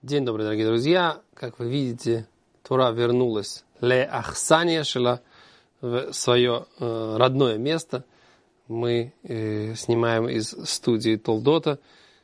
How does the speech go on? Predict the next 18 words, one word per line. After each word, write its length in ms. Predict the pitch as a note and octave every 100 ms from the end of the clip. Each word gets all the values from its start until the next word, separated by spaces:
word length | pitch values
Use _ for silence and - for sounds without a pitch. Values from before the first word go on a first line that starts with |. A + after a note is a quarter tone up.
| _
И, 260 | A#2+ D#3 F3+
видите, 420 | D#3 C3+ E3 C3+
тоже 240 | C3+ C#3
это 100 | C3+
надо 240 | A#2+ A#2 A2+
уметь 340 | A#2 A#2+ - _
ценить, 520 | - C3+ D#3 C3 -
да, 240 | A#2+ A#2+ A#2
когда 180 | A2
у 60 | A2
тебя 140 | -
есть 160 | A2+ - - _ _
студия, 520 | - - F3 E3 D3+
в 80 | A#2
которой, 400 | - A2+ - A2
так 160 | G#2+ C3+
сказать, 180 | - -
ты 220 | A#2+